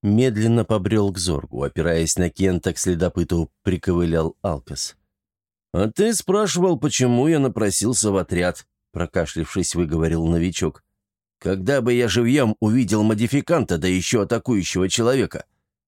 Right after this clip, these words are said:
причем так и не сумевшего его одолеть?» «Не без твоей помощи, по правде говоря», поправил я. «Тем более», усмехнулся Зорг.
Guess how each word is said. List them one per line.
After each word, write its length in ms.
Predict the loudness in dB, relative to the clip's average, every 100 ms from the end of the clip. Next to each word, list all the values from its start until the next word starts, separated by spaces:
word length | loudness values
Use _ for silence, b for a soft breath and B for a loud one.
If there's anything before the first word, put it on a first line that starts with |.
| -10
причем 540 | -4 -2 0 0 0
так 300 | 0 -2 0
и 60 | 0
не 120 | 0
сумевшего 680 | 0 2 2 0 -2 0 0
его 280 | 2 0 -2
одолеть?» 580 | -2 0 0 -2 -2 -8 _ _ _ _ _ _ _ _ _ _ _
«Не 220 | -2 0
без 180 | 0 -2
твоей 320 | 0 2 2
помощи, 480 | 2 2 2 0 -2
по 100 | -4
правде 340 | -2 -2 -2
говоря», 440 | -2 -2 -2 -4 -8 _ _
поправил 440 | -12 -8 -6 -4
я. 220 | -2 -2 -6 _ _ _ _ _ -8
«Тем 320 | -4 -2 2
более», 460 | 2 2 2 0 -4 _ _
усмехнулся 580 | -8 -4 -4 -4 -6 -6
Зорг. 340 | -6 -8 -10